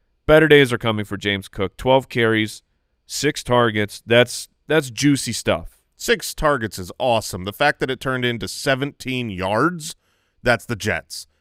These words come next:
Speaker 2: And so it, I, I, I love the utilization, um, and the fact that they're playing against the Raiders. Uh, James Cook's, James Cook to me is absolutely in every lineup that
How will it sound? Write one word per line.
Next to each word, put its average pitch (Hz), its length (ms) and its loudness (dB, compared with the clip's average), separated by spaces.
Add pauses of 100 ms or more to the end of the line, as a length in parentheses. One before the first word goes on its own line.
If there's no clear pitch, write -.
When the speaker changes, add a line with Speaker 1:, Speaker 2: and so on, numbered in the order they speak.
Speaker 2:
And 127 120 -8
so 117 520 2
it, 73 360 -6
I, 131 240 -4
I, 127 220 -2 (120)
I 131 120 -2
love 135 320 2
the 139 80 -2
utilization, 139 840 -2 (320)
um, 110 280 0
and 117 120 -6
the 110 40 -2
fact 127 280 -2
that 123 100 -4
they're 117 140 -4
playing 131 280 -2
against 117 600 -6
the 117 180 -2
Raiders. 127 680 -2
Uh, 76 240 -12 (120)
James 127 300 -4
Cook's, - 360 -6 (340)
James 135 280 -4
Cook - 240 -4
to 127 80 -8
me 120 160 -4
is 95 140 -4
absolutely 104 640 -4
in 107 300 -6
every 104 300 -6
lineup 92 340 -8
that 92 160 -6